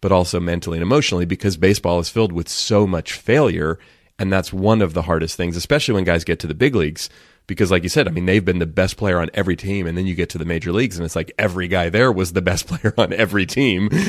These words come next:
So you're not gonna be able to be the best player. And I found even in my own career, that was a challenge at every level. You move to the next level and you're like, "Oh, now everybody's in the same boat. We were all that guy on that,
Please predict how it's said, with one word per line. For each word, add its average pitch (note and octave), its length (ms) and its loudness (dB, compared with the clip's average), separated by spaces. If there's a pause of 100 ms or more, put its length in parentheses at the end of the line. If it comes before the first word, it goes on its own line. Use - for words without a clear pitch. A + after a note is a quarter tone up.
So - 140 2
you're A2 240 4
not G#2+ 300 0
gonna F#2 180 0
be F#2+ 180 0
able F2+ 160 2
to F2+ 80 0
be A2 260 2
the A#2 100 4
best F2 280 -2
player. F2 400 2 (380)
And A#2+ 160 2
I D3 100 4
found A2 380 0
even A#2+ 180 4
in G#2 80 2
my F#2+ 160 2
own C3+ 160 4
career, D#2+ 460 0 (200)
that G2+ 240 0
was G#2+ 140 -2
a F#2+ 60 -2
challenge F2 440 -2
at E2+ 80 -2
every E2 280 -4
level. E2+ 560 -2 (280)
You G2 120 0
move G2 260 4
to F#2+ 100 2
the F2 80 0
next F#2 320 -2
level E2 320 -2
and E2 100 -6
you're E2+ 80 -6
like, E2 240 -4 (100)
"Oh, G2 420 -2 (200)
now F#2 240 4
everybody's F2 560 0
in E2 120 -4
the D#2+ 60 -6
same D#2+ 280 -4
boat. F2+ 240 0
We F2 100 0
were E2 180 0
all E2+ 220 2
that D#2+ 220 -2
guy D#2+ 260 0
on E2+ 160 -4
that, D#2+ 180 -6